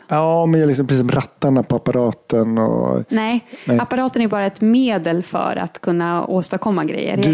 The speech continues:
Speaker 2: är
Speaker 1: går igång
Speaker 2: inte
Speaker 1: på liksom fysiologin
Speaker 2: Ja,
Speaker 1: och
Speaker 2: jag går
Speaker 1: liksom
Speaker 2: inte igång på
Speaker 1: teorin bakom.
Speaker 2: apparaturen. Nej, tvärtom. Jag blir bara arg om inte skärmen fungerar
Speaker 1: Det ska
Speaker 2: eller
Speaker 1: funka,
Speaker 2: Mm.
Speaker 1: ja.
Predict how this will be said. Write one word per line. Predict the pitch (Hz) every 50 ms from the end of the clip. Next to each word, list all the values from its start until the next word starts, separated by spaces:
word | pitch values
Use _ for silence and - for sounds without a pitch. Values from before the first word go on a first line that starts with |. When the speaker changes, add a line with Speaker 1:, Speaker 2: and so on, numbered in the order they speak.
| 160
Speaker 2:
är | 147
Speaker 1:
går | 151 143
igång | - 120 113 107
Speaker 2:
inte | 233 - 104
Speaker 1:
på | 107
liksom | 101 101 - - 95
fysiologin | - - 101 - - - 104 104 95 101 101
Speaker 2:
Ja, | 220 226 220 220 220 220 226
Speaker 1:
och | -
Speaker 2:
jag | 226 220
går | 208 226
Speaker 1:
liksom |
Speaker 2:
inte | 226 220 208 208
igång | 208 190 196 131
på | 127
Speaker 1:
teorin | 123 - 123 113
bakom. | 110 214 214
Speaker 2:
apparaturen. | - 98 - 196 196 - 214 190 180 170 175
Nej, | 190 190 190 196 185 -
tvärtom. | - - 196 180 - - 185 175 180
Jag | 185 180
blir | 180 175
bara | 175 180 180 180
arg | 180 - 170 170
om | 165 170
inte | 175 160 180
skärmen | - - 180 165 165 160 165
fungerar | 160 165 165 160 160 160 156
Speaker 1:
Det | 156
ska | 156 156
Speaker 2:
eller | 160 160 - 156 - 95
Speaker 1:
funka, | 92 - - - - 101
Speaker 2:
Mm. | 98 95 92 92 -
Speaker 1:
ja. | 110 101 98